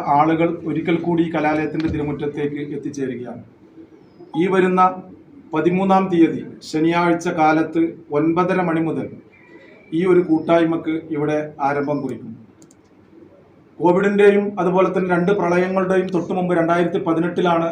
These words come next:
ഇത്തരത്തിൽ ഒരു കൂട്ടായ്മ ഇവിടെ സംഘടിപ്പിച്ചത്. അതിനുശേഷം ഇപ്പോൾ ഇത്തരത്തിൽ ഞങ്ങൾ ഒത്തുചേരുമ്പോൾ ഞങ്ങൾക്കതിൽ അഭിമാനമുണ്ട്, സന്തോഷമുണ്ട്. ഈ ഒരു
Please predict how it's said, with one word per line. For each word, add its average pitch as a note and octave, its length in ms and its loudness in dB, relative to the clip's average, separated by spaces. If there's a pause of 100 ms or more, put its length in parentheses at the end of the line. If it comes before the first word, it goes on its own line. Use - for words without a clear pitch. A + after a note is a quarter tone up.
(140)
ഇത്തരത്തിൽ E3 440 -4 (240)
ഒരു E3 140 2 (640)
കൂട്ടായ്മ F3+ 480 2 (240)
ഇവിടെ D#3 240 -4
സംഘടിപ്പിച്ചത്. C#3 560 -6 (800)
അതിനുശേഷം E3 580 -2 (280)
ഇപ്പോൾ E3 240 0 (360)
ഇത്തരത്തിൽ E3+ 420 -4 (240)
ഞങ്ങൾ D3+ 220 -4
ഒത്തുചേരുമ്പോൾ D#3 540 -2 (100)
ഞങ്ങൾക്കതിൽ C#3+ 460 -4
അഭിമാനമുണ്ട്, D#3 580 -6 (1400)
സന്തോഷമുണ്ട്. F#3+ 640 2 (1700)
ഈ - 20 2 (440)
ഒരു G3 100 6